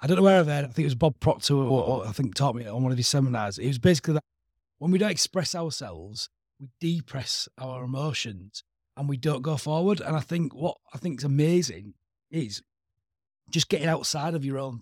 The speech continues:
thoughts. 'Cause I see this at the Man Club, but when you watch, 'cause I've sat in that many sessions now and studied that many faces, I've become a, you get to read the room and you see different things. And what happens is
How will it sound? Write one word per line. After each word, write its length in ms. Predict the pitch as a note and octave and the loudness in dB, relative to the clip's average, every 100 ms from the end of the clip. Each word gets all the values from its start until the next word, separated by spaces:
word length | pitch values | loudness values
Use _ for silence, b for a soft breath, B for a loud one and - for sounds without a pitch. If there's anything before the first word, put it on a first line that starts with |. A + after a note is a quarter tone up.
| - | -8
thoughts. 360 | D3 C3 - | -4 -4 -6
'Cause 180 | - C3+ _ _ _ - | -8 -10 _ _ _ -2
I 100 | F3 | 2
see 120 | A3 | 4
this 120 | F#3+ | 4
at 40 | C3+ | 2
the 60 | |
Man 140 | D#3 E3+ | 0 0
Club, 160 | C#3 | -2
but 60 | A#2 | 2
when 100 | D#3+ | 4
you 120 | F#3 | 6
watch, 400 | A3+ - - - | 2 -2 -8 -8
'cause 180 | - B2+ - | -6 -10 -10
I've 120 | - | -12
sat 280 | - F3+ C3+ | -6 -4 -2
in 140 | B2+ | -2
that 180 | G2 G3 | 0 0
many 180 | F#3+ F#3+ | 2 2
sessions 460 | - F3 - C3 A#2+ | 2 2 0 -2 -4
now 120 | A#2+ A2 | -8 -8
and 100 | G2+ | -6
studied 380 | - E3+ D3 | -8 -6 -4
that 140 | D#3 - | -4 -2
many 160 | D#3 C3+ | -2 -2
faces, 640 | - D3+ D3 - G2 F#2+ - _ _ _ _ _ _ _ _ | -2 0 0 -2 -6 -10 -10 _ _ _ _ _ _ _ _
I've 220 | G#2+ C3 | -8 -6
become 260 | - - F3 | -6 0 2
a, 240 | D3 A#2 D2+ _ _ _ _ _ _ _ | 2 -2 -12 _ _ _ _ _ _ _
you 180 | C3+ D#3 | -8 0
get 140 | F3+ - | 0 0
to 140 | D#3+ | -4
read 280 | C#3+ F3+ E3 | 0 0 0
the 80 | D#3 | -6
room 260 | C#3+ C#3+ C3+ | -4 -2 -2
and 100 | C#3 | -2
you 60 | |
see 200 | B2 D#3 | -2 -4
different 220 | D3 A#2+ | -4 -4
things. 140 | D3 D#3 | 0 2
And 120 | C3+ | 2
what 180 | F3+ F#3 | 0 0
happens 320 | F3+ - F#3+ | 0 -2 -2
is 220 | C3+ F2+ | -2 -8